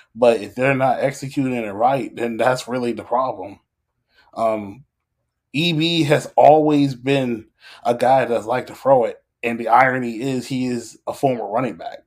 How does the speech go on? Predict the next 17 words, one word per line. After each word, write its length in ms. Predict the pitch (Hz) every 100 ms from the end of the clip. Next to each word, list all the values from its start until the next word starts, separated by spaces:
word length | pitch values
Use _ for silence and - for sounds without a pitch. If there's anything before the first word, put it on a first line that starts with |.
| _ _
So 420 | - 120 110 - _ _
he's 240 | 170 208
adjusted 760 | 214 143 156 170 - 139 123
to 560 | - 151 139 127 123 110 _ _ _ _ _ _ _ _ _ _
the 80 | 123
modern 560 | 120 120 131 135 120 87
N 140 | 123
F 220 | 113 -
L, 480 | 127 127 104 98 - _ _ _ -
and 220 | 120 117
I 100 | 123
think 240 | - 247
that's 220 | 220 233
good 300 | - 185 110
because 440 | 113 120 151 139 120
I 80 | 127
think 400 | - 175 160